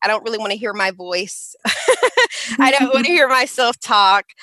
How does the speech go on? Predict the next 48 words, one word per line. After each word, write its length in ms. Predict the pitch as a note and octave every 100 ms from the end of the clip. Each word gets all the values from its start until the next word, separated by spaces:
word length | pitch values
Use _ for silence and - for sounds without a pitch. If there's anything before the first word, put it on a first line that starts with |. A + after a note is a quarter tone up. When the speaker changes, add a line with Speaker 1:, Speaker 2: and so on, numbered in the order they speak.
| - -
Speaker 1:
What 180 | B3+ C4
are 100 | C4+
some 180 | - C#4+
tips 260 | C#4 G#3+ -
that 160 | G#3
you 60 | A3+
give 220 | G3 G3
people 240 | A3+ G3+ F#3+
about, 320 | F#3 F3 E3+
like, 140 | F#3+ F#3
kind 180 | A#3
of 80 | G3+
getting 200 | F#3+ F#3+
themselves 460 | F#3 G3 - F#3 F3+
out 160 | F3+ F3+
of 80 | F3
there 300 | F3 F3 -
and 160 | G#3+ A3+
using 300 | D#4 F#4+ D#4+
their 160 | C#4
voice? 480 | G#3+ B3+ D#3+ - -
Because 800 | B3+ A#3+ - A#3+ A3 G#3 G#3 - -
even 280 | C4+ F#4+ G#4+
if 100 | F#4+
people 240 | D#4+ A#3 A3
are 120 | G#3
not 300 | G3 F3+ -
trained 360 | - - G3+
speakers, 600 | - - A3 F#3 F3+ G3+ -
um, 80 | F#3+ - F#3
as 200 | G3 G#3
you 100 | A#3+
can 220 | G#3+ F3+
speak 260 | - F#3 -
to 140 | F3+
a 40 |
lot, 300 | E3+ F#3 G3 - - -
a 40 | A#3+
lot 120 | G4
of 60 |
people 260 | - G4+ D#4
are 160 | A#3 G4+
actually 340 | G#3 A#3+ - G3+
speakers, 540 | - D4+ - D2+ G#2
and 80 | F#3+
they 80 | G3
do 120 | G#3+
speak 320 | A#3 - C4